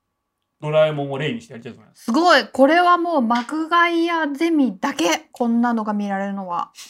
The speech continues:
Speaker 2: <laughs> ドラ例え。
Speaker 1: あ、町山さんやらないか。
Speaker 2: やらないね。
Speaker 1: はい。まずですね、
Speaker 2: うん。
Speaker 1: まずルール、その一として、<laughs> えー、タイムマシンに乗って、
Speaker 2: はい。
Speaker 1: 未来で自分が起こした行動は、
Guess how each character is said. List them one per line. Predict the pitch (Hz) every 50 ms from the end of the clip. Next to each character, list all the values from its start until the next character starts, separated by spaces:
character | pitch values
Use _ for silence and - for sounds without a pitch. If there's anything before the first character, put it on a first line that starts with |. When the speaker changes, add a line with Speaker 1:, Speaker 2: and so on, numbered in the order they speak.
| - _ - - _ _ - -
Speaker 2:
<laughs> | - 508 539 - - 539 523 - 554 539 - - -
ド | 262 262
ラ | 254 262 302
例 | 294 294 269 262 - 240 220 214
え。 | 196 185 165 - - _
Speaker 1:
あ、 | - 117 107 117 _
町 | - 120 - -
山 | 160 156 151 143
さ | 156 139
ん | 135
や | 131
ら | 127 131
な | 135 117
い |
か。 | - _ _ _ _ _
Speaker 2:
や | - 240 247 262
ら | 269
な | 262 262 240
い | 190 175
ね。 | 175 -
Speaker 1:
は | 101 - - _ _ _ _ _ _ _ _ _ _ _ _ -
い。 | _ _ _ _
ま | 180 180
ず | 151 143
で | 123 113
す | - -
ね、 | 131 156 180 165 131 104
Speaker 2:
う | 214
ん。 | 233 240 240 226
Speaker 1:
ま | 214 101
ず | -
ル | 131 180
ー | 226 214 175
ル、 | 143 127 113 - - _
そ | 143 139
の | 151 160
一 | 160 - - - -
と | - 359
し | -
て、 | 277 262 262 180 214 262 - - _
<laughs> | _ _ _ _ _ _ _ _
え | _ 139 127 123 120 120 117 120
ー、 |
タ | 165 202 240
イ | 247
ム | 233 233
マ | 247 240
シ | 233 240 233
ン | 208
に | 170 151
乗 | 143 143
っ | 143 -
て、 | _ _ - 202 214 196 147 120 - -
Speaker 2:
は | - 220 220 -
い。 | -
Speaker 1:
未 | 165 170
来 | 190 233 233 165 147
で | 139 135
自 | 127 139 139
分 | 139 147 147 147 147
が | 139 135
起 | 131 -
こ | - 156
し | 131 -
た | - 127
行 | - - - 127 123 120
動 | - 127 117 113
は、 | 117 143 185 208 208 180 147 139 -